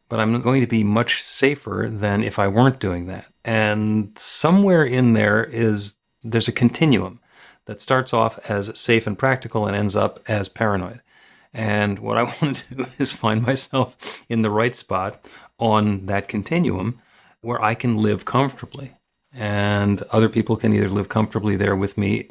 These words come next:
or not, and they can s-, you know, sit there behind me and honk. And I get to be okay with it either way. Same thing, golden rule. If they're comfortable driving through the intersection that I'm not comfortable dr-, driving through,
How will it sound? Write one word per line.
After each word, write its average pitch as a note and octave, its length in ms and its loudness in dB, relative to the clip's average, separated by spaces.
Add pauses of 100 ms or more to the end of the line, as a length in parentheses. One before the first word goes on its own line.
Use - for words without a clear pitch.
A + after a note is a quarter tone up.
(100)
or G#2 60 -4
not, A2+ 420 0
and A2+ 160 -4
they A2 60 -2
can G#2+ 120 -2
s-, - 260 -14
you A2+ 80 2
know, G2 140 0
sit - 220 -8
there G#2+ 100 2
behind G2+ 380 0
me G2+ 80 2
and G2+ 100 0
honk. C3 320 0 (840)
And G2 420 0
I G2+ 80 2
get G2 140 0
to G2+ 80 -2
be G2+ 160 2
okay G2 240 0
with F#2+ 160 -2
it F#2 80 -4
either F#2+ 200 -4
way. A#2 280 -2 (1120)
Same C3+ 280 0
thing, C#3 220 0
golden A#2 320 4
rule. A#2 300 0
If G2 100 -12
they're A2 160 0
comfortable A#2 440 -2
driving A2 380 0
through G#2 180 -4
the G#2+ 120 0
intersection G#2+ 540 0
that G2 100 -4
I'm G#2 140 -2
not C3+ 200 2
comfortable G#2 360 -6
dr-, G#2 280 -10
driving G2+ 300 0
through, G#2+ 220 -2